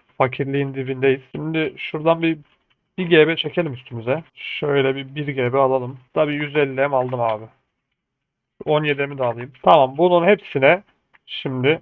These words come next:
Blue Gem alacağız. Bir Blue Gem deneyelim abi. Neden denemeyelim ki? Şurada bir tane arkadaş da vardı. Şöyle bir. Ben bunları bir toplayayım beyler.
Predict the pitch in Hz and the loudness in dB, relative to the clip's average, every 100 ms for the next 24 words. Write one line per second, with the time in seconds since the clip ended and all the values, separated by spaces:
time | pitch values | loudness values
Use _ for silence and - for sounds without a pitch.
0 | - 160 170 139 117 113 113 151 - - | 0 2 2 0 -4 -6 -4 -4 -6 -20
1 | _ - 160 170 185 170 160 151 165 175 | _ -8 -4 0 0 0 -2 -2 0 0
2 | 127 120 110 120 160 _ 135 147 147 127 | 0 -2 -2 -4 -12 _ -4 0 2 0
3 | 120 120 139 151 - 143 _ _ _ _ | 0 -4 -6 -8 -12 -12 _ _ _ _
4 | _ - 147 160 143 151 147 156 143 143 | _ -6 -4 -2 0 0 2 0 -2 0
5 | 143 123 123 151 _ - 131 123 135 135 | 2 0 -4 -12 _ -2 0 0 0 2
6 | 127 - - 175 180 196 196 196 190 196 | 4 4 4 2 4 2 4 6 6 4
7 | 196 - 208 190 143 _ _ _ - 151 | 2 2 0 -2 -14 _ _ _ 2 6
8 | 190 202 | 6 4